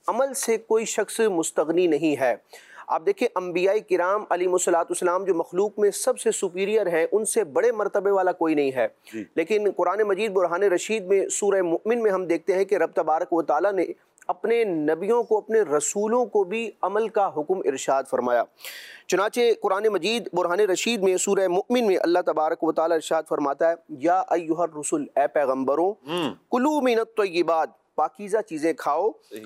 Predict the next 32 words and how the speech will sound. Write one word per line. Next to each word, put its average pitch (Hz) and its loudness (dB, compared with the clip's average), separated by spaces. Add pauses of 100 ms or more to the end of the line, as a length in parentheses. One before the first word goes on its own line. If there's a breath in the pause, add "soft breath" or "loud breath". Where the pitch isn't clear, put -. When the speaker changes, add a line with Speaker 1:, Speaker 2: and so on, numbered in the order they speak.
(120)
Speaker 1:
"واعملوا 226 0
صالحاً"، 196 -2 (200)
اور 190 2 (520)
اچھا - -4
کام 160 -2
کرو۔ 131 -4 (160)
Speaker 2:
سبحان 101 -2
اللہ۔ 92 -14
Speaker 1:
نیک 208 -2
عمل 214 -2
کرنے 202 2
کا 185 0 (100)
حکم 175 -2
اللہ 185 0
تبارک 180 -2
و 180 -2
تعالیٰ 190 0
اپنے 196 -2
نبیوں 165 -4
کو 254 -4
بھی 220 -6
فرما 160 -2
رہا 156 2
ہے، 180 2
جو 175 0
کہ 196 -2
مخلوق 175 -4
میں 196 -2
سب 185 -6
سے 190 0 (120)
اعلیٰ 208 0
ہیں، 160 -2